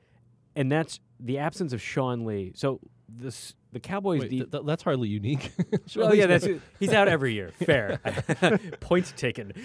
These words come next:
Speaker 1: That said, the Cowboys defense, with and without him,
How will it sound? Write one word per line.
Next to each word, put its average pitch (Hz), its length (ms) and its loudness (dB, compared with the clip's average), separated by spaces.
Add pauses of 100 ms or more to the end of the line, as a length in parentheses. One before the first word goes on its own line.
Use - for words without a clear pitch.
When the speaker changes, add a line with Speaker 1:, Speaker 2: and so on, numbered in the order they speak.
(220)
Speaker 1:
That 180 200 4
said, 120 440 2 (380)
the 139 80 0
Cowboys 185 440 4
defense, 147 520 0 (240)
with 117 400 -2
and 131 100 -2
without 107 380 -2
him, 127 260 -6